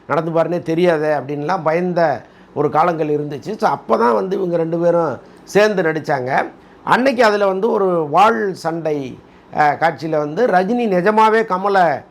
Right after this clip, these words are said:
குத்த போயிட்டாரு அப்படின்னு சொல்றாங்க. So, அதுல வந்து அதிர்ச்சி அடைந்த கமல் வந்து அதற்கப்புறம் சேர்ந்து நடிக்க வேண்டாம்னு ஒரு முடிவை எடுத்து, அது ரஜினிகிட்டயே வேறொரு காரணத்தை சொல்லி அவரை டைவர்ட் பண்ணி விட்டாரு அப்படிங்கிற மாதிரிலாம் சொல்லுவாங்க.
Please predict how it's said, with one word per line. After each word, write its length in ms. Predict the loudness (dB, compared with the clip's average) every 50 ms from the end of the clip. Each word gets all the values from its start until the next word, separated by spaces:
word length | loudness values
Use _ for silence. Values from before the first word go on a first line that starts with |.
| _ _ _ _ -4
குத்த 180 | 0 0 0
போயிட்டாரு 480 | 0 0 -2 0 0 0 0 0 -2 -4 -4 -6 -10 -12 -10
அப்படின்னு 640 | -8 -6 -6 -6 -4 -2 -2 -2 -2 -2 -4 -6 -6 -4
சொல்றாங்க. 320 | -4 -2 0 0 -2 -2 -6 -10 -16 -20 -20 -20 -20 -20 -20 -20 -4
So, 160 | 2 2 4
அதுல 360 | 4 4 4 4 4 4 4
வந்து 240 | 4 2 4 4 4
அதிர்ச்சி 380 | 4 4 2 -2 -2 0 0 2
அடைந்த 480 | 2 2 0 0 0 0 0 0 0 -2
கமல் 400 | -4 -4 -2 -2 -2 -2 -2 -4
வந்து 420 | -4 -4 -6 -6 -4 -4 -4 -4 -6 -12 -20 -20 -20 -10 0
அதற்கப்புறம் 580 | 2 2 4 4 2 2 0 0 0 -2 -2
சேர்ந்து 420 | -2 2 4 4 4 4 2 0 0
நடிக்க 240 | 0 0 0 0 0
வேண்டாம்னு 340 | 0 0 0 -2 -4 -4 -4
ஒரு 120 | -4 -4 -4
முடிவை 320 | -4 -4 -2 -2 0 0
எடுத்து, 280 | 0 0 -2 -2 -2 -2
அது 120 | 0 2
ரஜினிகிட்டயே 640 | 2 2 2 2 0 0 0 2 4 4 4 4 2 2 0 -4 -10 -18 -20 -20 -10 -2 0 2 4
வேறொரு 400 | 6 4 6 6 4 2 0 2
காரணத்தை 440 | 2 2 2 2 0 -2 -4 -6 -6
சொல்லி 280 | -6 -6 -4 0 2 2
அவரை 220 | 4 4 2 2
டைவர்ட் 320 | 0 0 0 0 -2 -4
பண்ணி 180 | -4 -4 -4 -4 -4
விட்டாரு 300 | -4 -2 -2 -2 0 -2
அப்படிங்கிற 300 | -2 -2 -2 -2 -2 -2
மாதிரிலாம் 500 | -4 -4 -4 -2 0 2 2 2 0 -2 -6 -14 -20 -20 -20
சொல்லுவாங்க. 500 | -4 -2 0 2 4 4 4 2 0 -6